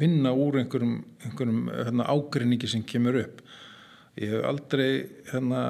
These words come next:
lent í einhverju, sem sagt, að fara fyrir dóm með eitthvað, eitthvað og eitthvað svona.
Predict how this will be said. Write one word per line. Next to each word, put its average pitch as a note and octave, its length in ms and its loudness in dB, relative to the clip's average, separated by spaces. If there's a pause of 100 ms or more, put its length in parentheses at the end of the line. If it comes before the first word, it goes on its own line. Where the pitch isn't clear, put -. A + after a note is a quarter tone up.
(300)
lent B2 280 -4
í A#2+ 60 0
einhverju, A#2+ 640 -4 (540)
sem A2+ 200 -4
sagt, - 160 -6
að - 60 -10
fara A#2+ 260 2 (180)
fyrir A2 320 -4
dóm C3+ 300 4 (140)
með A#2+ 180 2
eitthvað, A2 300 -4
eitthvað A2 340 -2 (120)
og G#2+ 200 -6
eitthvað G#2+ 220 -10
svona. G#2+ 180 -8